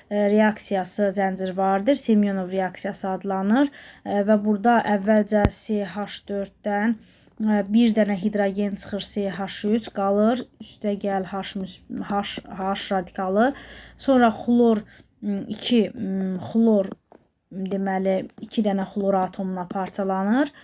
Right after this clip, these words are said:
Sonra C H üç, m, e, üstə gəl xlor atomu alınır, C H dörd xlor və belə-belə, e, sonra, e, təzədən C H dörd, e, parçalanır və belə, e, zəncirvari reaksiya gedir də, belə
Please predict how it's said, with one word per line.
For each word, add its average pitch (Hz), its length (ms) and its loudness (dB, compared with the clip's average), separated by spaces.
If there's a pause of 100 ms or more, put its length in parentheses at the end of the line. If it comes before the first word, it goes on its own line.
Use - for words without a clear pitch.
(200)
Sonra 233 380 4
C 214 240 2
H 202 400 -2
üç, 254 400 2 (320)
m, 202 240 -6 (100)
e, 196 160 -4 (220)
üstə 226 260 0
gəl 196 220 2
xlor 202 400 0
atomu 208 560 2
alınır, 196 400 -2
C 202 240 -2
H 180 360 -8
dörd 196 220 -6
xlor 208 380 0
və 240 140 4
belə-belə, 220 480 4 (440)
e, 202 140 0 (160)
sonra, 220 420 2 (1400)
e, 202 200 4
təzədən 226 480 6
C 226 160 4
H 214 320 0
dörd, 214 280 0
e, 202 220 -2
parçalanır 208 640 -2
və 226 140 2
belə, 240 320 6 (320)
e, 202 340 -4 (460)
zəncirvari 240 640 6
reaksiya 196 560 2
gedir 175 260 -8
də, 202 140 -4
belə 175 200 -6